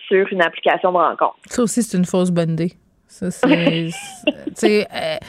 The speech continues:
Speaker 2: qu'on, qu'est-ce qu'on pourrait faire de plus pour justement apprendre aux gens à gérer des relations puis à savoir détecter les signaux au lieu de faire faire ça par une app de rencontre, tu sais, pour de vrai, parce qu'on peut ex-, extrapoler longtemps, là. Si t'es pas capable de catcher que c'est le bon moment de l'inviter au cinéma ou de faire une approche,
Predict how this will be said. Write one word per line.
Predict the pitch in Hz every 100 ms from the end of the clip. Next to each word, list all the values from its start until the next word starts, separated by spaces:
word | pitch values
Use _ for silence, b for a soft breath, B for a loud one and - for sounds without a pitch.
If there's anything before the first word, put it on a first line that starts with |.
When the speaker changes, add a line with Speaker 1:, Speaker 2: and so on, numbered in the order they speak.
| B B B - - - - _ _ _
Speaker 2:
qu'on, | 240 214 208
qu'est-ce | - 247
qu'on | - 190
pourrait | - 202 180
faire | 175 208 214
de | 208 190 170 180
plus | 180 214 202 214
pour | - 190
justement | 185 196 196 196 214
apprendre | 196 190 208 202 214 208 -
aux | 196
gens | 180 220 -
à | 190
gérer | 190 185
des | 208
relations | 190 185 180 175 214 214
puis | -
à | 175 170 -
savoir | - 185 190 202
détecter | 185 202 202 185 - 226
les | 214 196
signaux | - 214 196 196 233 233 B B -
au | 202 196
lieu | 190 214
de | 190 175
faire | 175 180
faire | 196 170
ça | - 208
par | 202 175 170 - -
une | 185 185
app | 190 180
de | 185
rencontre, | 180 170 165 180 165 185
tu |
sais, | 208
pour | 208 185
de | 180
vrai, | 180 196
parce | 196 -
qu'on | 190
peut | 180 214
ex-, | 202 -
extrapoler | 202 - 202 196 196 226
longtemps, | 233 190 202 240
là. | 196
Si | 185
t'es | 202
pas | 214
capable | 202 202 247 220
de |
catcher | 202 175 -
que | 233
c'est | 220
le |
bon | 190 202
moment | 196 190 208 233
de | 202
l'inviter | 190 180 220
au | 208
cinéma | - 202 185 190 226
ou | 214 185
de | 175 175 175
faire | 202 196
une | 196
approche, | 170 - 226 240